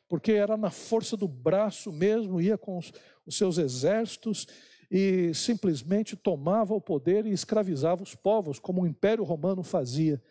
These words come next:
nesse período. E espiritualmente falando, né, a gente tem, é, Anás e Caifás, que eram sumos sacerdotes, que deveriam cuidar da fé,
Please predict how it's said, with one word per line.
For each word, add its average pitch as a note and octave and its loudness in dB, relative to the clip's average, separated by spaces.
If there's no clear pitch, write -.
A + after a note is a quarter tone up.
nesse C#3 -2
período. C#3+ -2
E G#3 4
espiritualmente G#3+ 0
falando, F3+ 0
né, F3+ 2
a F#3 0
gente G3+ -2
tem, G3+ 0
é, D3+ 2
Anás F3 0
e E3 -2
Caifás, F#3+ 0
que - -2
eram D#3+ 0
sumos E3 -2
sacerdotes, D3+ -2
que E3+ -6
deveriam D#3+ 2
cuidar E3+ 0
da C#3+ 0
fé, F3+ -2